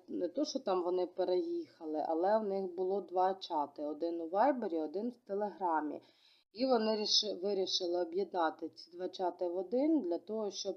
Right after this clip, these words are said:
ну, не, не дублювати, так? І було, ну, по типу запрошення, не запрошення, інтернет-магазин. М, на жаль, я не змогла знайти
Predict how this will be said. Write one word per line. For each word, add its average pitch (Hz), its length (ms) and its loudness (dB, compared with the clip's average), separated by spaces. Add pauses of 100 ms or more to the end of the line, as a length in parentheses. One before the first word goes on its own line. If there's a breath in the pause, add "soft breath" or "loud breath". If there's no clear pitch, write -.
ну, 240 160 -4
не, 175 520 2 (100)
не 180 180 -2
дублювати, 170 880 0
так? 262 240 2 (180)
І 254 220 0
було, 208 600 2 (840 soft breath)
ну, 277 360 6 (560)
по 202 60 -20
типу 233 440 2
запрошення, 208 880 2
не 190 180 2
запрошення, 190 960 2
інтернет-магазин. 190 1300 0
М, 175 600 -4
на 190 120 0
жаль, 185 400 4
я 180 260 4
не 180 220 0
змогла 180 440 2
знайти 156 760 -2